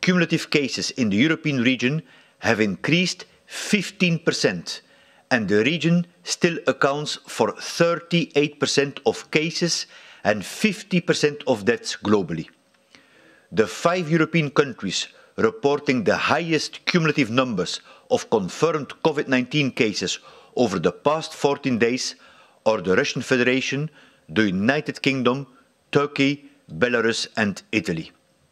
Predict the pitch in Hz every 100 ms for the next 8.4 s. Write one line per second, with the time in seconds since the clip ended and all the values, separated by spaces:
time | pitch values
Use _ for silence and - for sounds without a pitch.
0 | _ _ _ _ _ _ _ _ _ -
1 | - - 165 185 190 - - 156 165 147
2 | 107 85 87 107 117 107 160 139 98 -
3 | 147 175 165 - 120 101 - 170 175 165
4 | 151 127 - 135 147 151 - - - -
5 | - 113 - - 160 151 147 156 147 127
6 | 127 131 - - _ - 101 - - -
7 | 139 151 - 143 127 131 117 117 - 113
8 | 104 104 - -